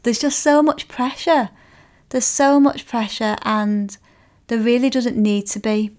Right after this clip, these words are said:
The biggest issue in life is,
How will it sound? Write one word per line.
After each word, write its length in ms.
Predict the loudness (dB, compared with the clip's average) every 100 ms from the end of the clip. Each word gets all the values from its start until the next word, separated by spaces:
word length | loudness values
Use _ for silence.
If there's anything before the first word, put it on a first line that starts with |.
| _ _ _ -20 -20 -4
The 120 | -4
biggest 640 | 0 2 2 2 -2 -6 -4
issue 520 | -4 -2 -2 -2 -2
in 140 | -2 -2
life 480 | 0 -2 -6 -10 -6
is, 360 | 0 0 -2